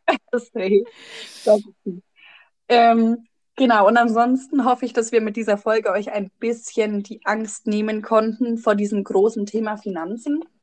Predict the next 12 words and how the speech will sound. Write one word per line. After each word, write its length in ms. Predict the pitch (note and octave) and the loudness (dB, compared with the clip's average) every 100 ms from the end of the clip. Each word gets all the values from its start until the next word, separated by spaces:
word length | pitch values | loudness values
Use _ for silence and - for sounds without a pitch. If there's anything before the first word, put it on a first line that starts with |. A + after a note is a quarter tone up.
| _ _ _ _ _ - | _ _ _ _ _ 0
und 200 | A#3 A3+ | 2 4
auch 280 | A3 B3 C4 | 4 4 4
euch 280 | A#3+ B3 B3 | 4 2 0
ein 200 | G#3+ A3 | -4 -4
bisschen 360 | A#3 A3+ G#3 | -4 -4 -2
dahin 320 | G3+ G3+ A3 | 0 0 0
motivieren 580 | A#3 G#3+ A3+ G3+ G#3+ G#3+ | 0 -2 -4 -4 -2 -2
konnten, 340 | G#3 G#3 G#3 A3 | -2 -2 -2 -2
dass 180 | G3+ | -2
ihr 80 | F#3+ | 0
aktiv 360 | F3 - A3+ A3+ | -2 -4 -8 -4
werdet 320 | B3+ B3+ C4 | -4 -4 -8